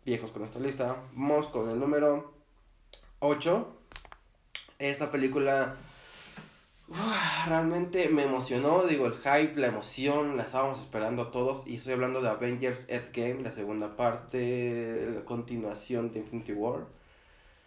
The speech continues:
Uah, realmente me, me emocioné, digo, cumplió las expectativas. Los hermanos Russo y su arco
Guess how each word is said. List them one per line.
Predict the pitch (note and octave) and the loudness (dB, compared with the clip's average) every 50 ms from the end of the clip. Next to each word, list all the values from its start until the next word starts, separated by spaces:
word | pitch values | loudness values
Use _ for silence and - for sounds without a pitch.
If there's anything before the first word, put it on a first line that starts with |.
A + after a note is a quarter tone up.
| _ _ _ _ - _ _ _ _ _ _ _ _ _ _ - | _ _ _ _ -20 _ _ _ _ _ _ _ _ _ _ 2
Uah, | D#3+ E3+ - - - - - - - | 2 4 4 2 -2 -4 -6 -6 -4
realmente | C3+ C#3 C#3+ D3 D3 D3+ D3 D3 D#3 C#3+ C#3 | -2 0 2 2 2 2 2 2 2 2 2
me, | C3 A#2+ A#2 A2+ G#2+ | 2 0 0 0 0
me | G2 A#2 A#2 | -2 -2 0
emocioné, | A2+ A#2 A#2 A2+ - - A2+ A2+ C3 C#3+ D3 | 0 0 -2 -2 -2 -4 -2 0 0 2 2
digo, | D3+ C#3+ C3 B2+ B2+ | 2 2 2 0 0
cumplió | - C#3+ C3 D3+ D3+ | -4 -4 -2 0 0
las | D#3 D3+ | 0 0
expectativas. | B2+ - - A#2+ A#2 - - - D3+ D#3 D#3 D#3 | -2 -4 -6 -8 -8 -8 -6 -2 0 2 4 4
Los | C#3 B2 A#2+ | 2 0 -2
hermanos | - B2 C3 C#3 C#3 C#3+ C#3 C#3+ | -2 -2 0 0 0 0 -2 -4
Russo | C#3+ C#3 - D3+ C#3+ C#3 C#3+ C#3+ C3+ - - | -6 -8 -4 -2 0 0 0 0 -2 -4 -6
y | - B2 A#2 | -8 -8 -8
su | - - B2 A#2 A#2 A#2+ A2+ A2+ A2+ A2 G2 G2 - - - | -6 -4 -2 -2 -2 -2 -2 -4 -4 -6 -6 -8 -10 -10 -6
arco | A2 A#2+ B2+ B2+ C3 C3+ - - - C#3 C3 C3 B2 A#2+ A#2+ G#2+ - - - | -2 0 0 0 -2 -4 -8 -8 -2 0 2 2 2 2 2 0 -2 -6 -12